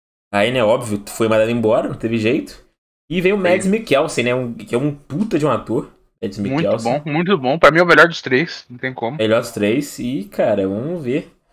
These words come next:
Speaker 1: Mas, porra, eu acho, cara, essa saga é muito ruim, viu, dos Animais Fantásticos.
Speaker 2: Não, eu não gosto também, não gosto. Mas nesse daqui o povo tá botando um hype, né? Porque tem o Dumbledore inserido aí no
Speaker 1: Vai
Speaker 2: nome,
Speaker 1: ter
Speaker 2: né?
Speaker 1: o Dumbledore, Segredo de Dumbledore. Tem a brasileira aí, Maria Fernanda Cândido, então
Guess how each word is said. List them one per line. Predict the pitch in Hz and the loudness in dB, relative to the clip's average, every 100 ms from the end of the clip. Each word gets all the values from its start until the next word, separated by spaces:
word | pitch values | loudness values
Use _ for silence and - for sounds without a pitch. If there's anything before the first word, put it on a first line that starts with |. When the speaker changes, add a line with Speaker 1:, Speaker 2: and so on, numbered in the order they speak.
| _ _ _ | _ _ _
Speaker 1:
Mas, | 151 156 185 | -4 -4 -6
porra, | - 208 139 120 | -2 2 2 2
eu | 135 175 | 2 2
acho, | 151 185 - | 2 0 -2
cara, | 117 98 | 0 2
essa | 104 - 139 | 0 0 -2
saga | - 123 | 0 0
é | 143 | 0
muito | 117 117 196 | -2 -4 -2
ruim, | 113 143 | 0 -2
viu, | 127 | -2
dos | 107 107 104 | -4 -2 0
Animais | 110 101 101 | 0 -2 -4
Fantásticos. | 101 - 101 | -8 -4 4
Speaker 2:
Não, | 180 175 185 | 6 8 10
eu | 196 | 8
não | 226 240 | 8 6
gosto | 165 180 - - | 10 8 6 -2
também, | 131 123 | -2 0
não | 156 | 0
gosto. | 151 147 - - - - - | 6 6 4 -4 -10 -20 0
Mas | 151 170 165 | 6 8 8
nesse | 196 | 6
daqui | 226 202 214 | 6 6 2
o | |
povo | 208 202 190 | 8 8 10
tá | 220 | 6
botando | 202 170 185 | 6 4 4
um | 185 | 6
hype, | 135 170 - 190 | 8 8 8 4
né? | 190 | 4
Porque | 165 | 2
tem | - | 0
o | 156 | 2
Dumbledore | 135 170 170 139 131 | 2 4 4 6 6
inserido | 131 - - 123 123 127 | 4 -6 -4 -2 -2 0
aí | 120 | 0
no | 131 | 0
Speaker 1:
Vai | 127 | 0
Speaker 2:
nome, | 123 160 | 2 2
Speaker 1:
ter | 131 | 2
Speaker 2:
né? | 143 | 2
Speaker 1:
o | 147 139 160 | 2 2 2
Dumbledore, | 156 151 143 139 | 2 2 2 0
Segredo | 127 120 120 | 0 0 -2
de | |
Dumbledore. | 120 143 139 135 | -2 0 0 0
Tem | 139 | 0
a | 151 | 2
brasileira | 147 143 135 143 139 | 2 0 2 2 2
aí, | 143 156 | 2 2
Maria | 139 123 127 | 2 2 0
Fernanda | 131 123 | 0 0
Cândido, | - 139 147 143 131 127 | 0 0 2 0 -2 -6
então | 117 123 123 | -4 -2 -2